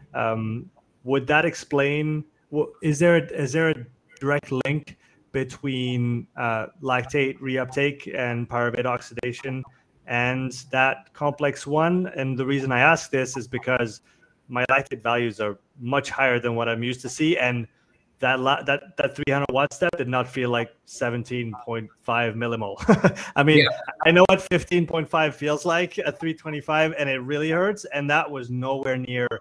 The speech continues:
Speaker 1: as bad. And I was surprised at how high those, those values were for the level of, I was at a nine R P E, and I, I, my legs were hurting, but I was controlling my breathing. Like, I, I wasn't dying, and that was really high. Is, is there any
Speaker 2: Mm-hmm.
Speaker 1: link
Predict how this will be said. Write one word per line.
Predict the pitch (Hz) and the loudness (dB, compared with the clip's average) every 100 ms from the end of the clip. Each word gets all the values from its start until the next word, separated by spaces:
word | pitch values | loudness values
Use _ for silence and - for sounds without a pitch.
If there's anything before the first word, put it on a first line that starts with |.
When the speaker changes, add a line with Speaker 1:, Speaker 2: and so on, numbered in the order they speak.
| - _ - | -10 _ -4
Speaker 1:
as | 131 123 | -2 -2
bad. | 120 127 165 190 | 0 2 2 0
And | 131 | -2
I | |
was | 131 131 127 | -2 -6 -10
surprised | 131 123 127 139 135 | -8 -2 0 0 -2
at | |
how | 120 127 | -4 -2
high | 117 120 | -2 -2
those, | 120 117 113 - _ _ _ | -4 -6 -6 -12 _ _ _
those | 135 123 | -6 -6
values | 113 120 123 120 110 | -2 -2 -2 -4 -4
were | 120 117 | -4 -2
for | 113 - 123 | -4 -2 -2
the | 117 123 | -2 -6
level | 123 120 120 | -6 -4 -4
of, | 113 104 _ - | -4 -8 _ -6
I | |
was | 143 147 | -4 -4
at | 139 - | -8 -8
a | |
nine | 127 127 131 | -6 -4 -4
R | 131 123 | -4 -6
P | 127 135 156 208 | -8 -6 -6 -6
E, | - - _ _ | -10 -18 _ _
and | 135 131 | -2 -2
I, | 120 | -4
I, | 131 - - _ _ 185 | -6 -8 -14 _ _ -10
my | 147 | -6
legs | 139 143 139 | -4 -6 -4
were | 147 | -4
hurting, | 139 160 170 185 | -2 0 0 0
but | 151 | 0
I | 135 | 0
was | 127 123 | -2 -6
controlling | - 117 139 135 135 | -14 -12 -6 -6 -4
my | 131 | -6
breathing. | 123 120 180 180 165 | -6 -4 -2 -2 0
Like, | 135 127 | -4 -4
I, | 135 - | -6 -6
I | 139 | -6
wasn't | 147 180 135 | -4 -4 -2
dying, | 131 139 123 120 110 _ _ - | 2 2 2 -2 -8 _ _ -6
and | 123 | 0
that | 185 | 0
was | 117 | 0
really | 113 135 | -4 -2
high. | 117 117 120 117 127 | -2 0 0 0 -4
Is, | 143 | -6
is | 135 123 | -6 -2
there | 165 | -2
any | 156 | 0
Speaker 2:
Mm-hmm. | 147 | 2
Speaker 1:
link | 151 | 0